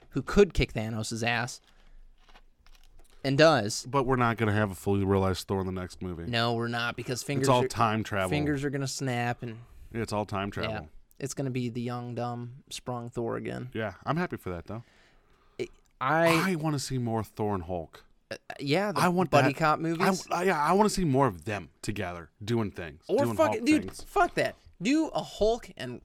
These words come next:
Speaker 1: Rocket Bunny.
Speaker 2: Rocket Raccoon? Or Thor and Rocket Raccoon?
Speaker 1: He calls him Bunny or something
Speaker 2: Yeah.
Speaker 1: like that, though, doesn't he?
Speaker 2: No.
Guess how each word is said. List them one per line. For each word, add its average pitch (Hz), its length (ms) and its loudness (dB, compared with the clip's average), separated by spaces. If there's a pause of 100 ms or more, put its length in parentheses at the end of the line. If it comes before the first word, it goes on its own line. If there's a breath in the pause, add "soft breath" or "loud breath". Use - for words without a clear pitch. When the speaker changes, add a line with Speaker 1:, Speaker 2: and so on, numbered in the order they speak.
Speaker 1:
Rocket 139 480 0
Bunny. 123 360 -6 (760)
Speaker 2:
Rocket 104 300 -2
Raccoon? 107 420 -4 (140)
Or 127 140 6
Thor 127 240 2
and 107 100 2
Rocket 87 240 -4
Raccoon? 85 320 -12
Speaker 1:
He 151 100 -10
calls 135 240 -6
him 113 100 -10
Bunny 117 260 -6
or 110 60 -10
something 131 200 -8
Speaker 2:
Yeah. - 40 -8
Speaker 1:
like 123 100 -10
that, 117 140 -4
though, 113 80 -8
doesn't 117 220 -6
he? 135 100 -10 (880)
Speaker 2:
No. 87 320 -10